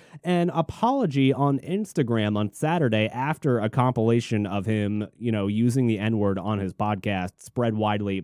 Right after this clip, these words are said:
on social media. And essentially what it is, it's a supercut of zero, zero context, except for,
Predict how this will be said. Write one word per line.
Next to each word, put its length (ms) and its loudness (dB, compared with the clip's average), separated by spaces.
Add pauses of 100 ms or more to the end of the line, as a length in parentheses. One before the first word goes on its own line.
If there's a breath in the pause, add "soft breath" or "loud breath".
(120)
on 360 -4
social 340 -4
media. 360 -8
And 160 -2
essentially 400 2
what 160 6
it 80 4
is, 300 2 (380 soft breath)
it's 220 -2
a 40 4
supercut 720 4 (240)
of 400 2 (260)
zero, 520 4
zero 420 2
context, 760 2 (260 soft breath)
except 460 -2
for, 400 4